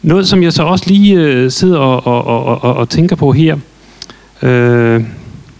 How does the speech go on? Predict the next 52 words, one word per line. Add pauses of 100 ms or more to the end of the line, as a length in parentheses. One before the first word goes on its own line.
(420)
det
der
omkring,
øh, (100)
gennemsnitsindtægter
og,
og,
og,
og, (460)
og,
og
så
videre,
at
det
er
jo
klart,
at,
øh,
jo
mere
der
bliver
af
det,
jo
mere
kommer
det
op
ned
i
prisleje,
hvor
alle
kan
være
med. (800)
Og
det
er
igen,
det
er
ikke
noget,
vi
bestemmer
ind
på
Christiansborg.